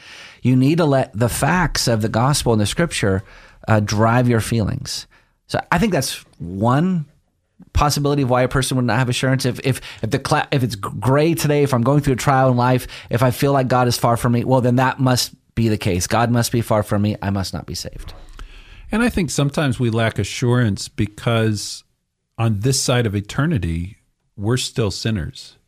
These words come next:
Speaker 2: So the fullness of our salvation does not come until we pass from time into eternity.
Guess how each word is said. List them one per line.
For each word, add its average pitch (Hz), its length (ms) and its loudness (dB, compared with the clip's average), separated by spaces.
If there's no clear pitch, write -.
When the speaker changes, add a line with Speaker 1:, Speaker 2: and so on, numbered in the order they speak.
Speaker 2:
So - 160 -2
the 117 120 2
fullness 160 600 2
of 120 140 0
our 110 100 4
salvation 113 600 0
does 110 240 -2
not 110 240 -4
come 113 420 0
until 101 640 -2
we 110 200 0
pass 113 360 2
from 95 200 -2
time 107 320 -2
into 95 240 -4
eternity. 101 680 -6